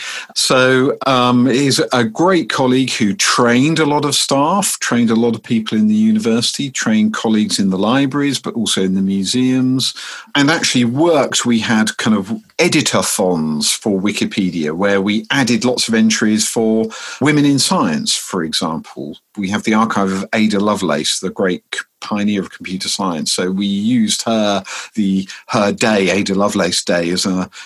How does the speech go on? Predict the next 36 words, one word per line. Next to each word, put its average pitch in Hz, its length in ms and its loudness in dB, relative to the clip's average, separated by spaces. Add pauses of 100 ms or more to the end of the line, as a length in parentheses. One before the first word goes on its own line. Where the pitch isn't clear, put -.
an 113 120 0
excuse 110 560 0
for 98 160 0
having 98 520 0 (480)
lots 120 300 -2
of 104 120 -2
people 107 320 -2
in 101 140 0
Oxford 95 400 -4
write 110 420 2 (100)
Wikipedia 110 600 -2
entries 92 460 -4
for 101 260 -4
women 101 260 0
in 95 120 0
science 90 480 -2
to - 180 -8
improve 117 680 0
it. - 280 -10 (360)
But 135 100 2
we 135 160 4
also 220 300 2
found 117 280 2
ourselves 113 720 2 (180)
correcting 147 800 0
lots 110 280 -2
of 98 180 -2
entries 107 420 2
in 135 200 2
Wikipedia 87 720 -4
that 113 160 0
were 110 180 0
about 117 720 -2 (260)
collections 113 600 0
in 113 200 4
Oxford. 113 640 -6